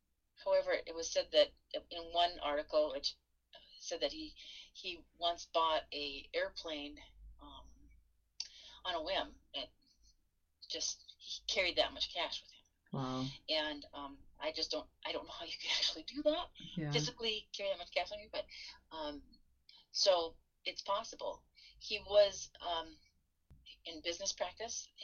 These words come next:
Speaker 1: He was reported to have been ruthless. I mean, that he, he was a,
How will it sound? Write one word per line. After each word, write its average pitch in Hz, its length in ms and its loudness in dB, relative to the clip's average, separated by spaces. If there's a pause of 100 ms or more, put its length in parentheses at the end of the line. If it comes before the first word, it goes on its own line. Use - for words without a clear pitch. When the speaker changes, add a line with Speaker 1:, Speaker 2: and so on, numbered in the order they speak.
(220)
Speaker 1:
He - 200 -16
was 143 260 -6 (680)
reported 160 360 -2
to 165 100 -2
have 151 140 -4
been 147 160 0 (120)
ruthless. - 600 -4 (100)
I - 40 -16
mean, 156 200 -8
that 139 100 -8
he, - 380 -14 (800)
he 156 560 -10
was 151 520 0
a, 139 200 -8